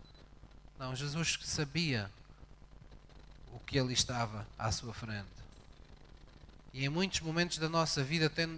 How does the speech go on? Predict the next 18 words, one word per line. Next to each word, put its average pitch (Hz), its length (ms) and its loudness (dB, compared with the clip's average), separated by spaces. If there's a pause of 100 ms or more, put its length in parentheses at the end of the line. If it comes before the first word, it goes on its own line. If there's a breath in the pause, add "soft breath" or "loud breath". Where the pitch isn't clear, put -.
(120)
Deus 160 220 8
nos 156 220 2
tem 165 160 4
permitido 156 520 2
experimentar 143 600 6
o 135 80 6
seu 147 220 4
poder 143 500 4 (640 loud breath)
apenas 151 440 4
quando 143 180 -2
nós 143 180 4
dizemos 127 400 2
a 120 60 4
primeira 117 400 2
parte, 101 380 -4 (500)
"Senhor, 127 400 0
eu 120 140 2
creio." 95 420 -4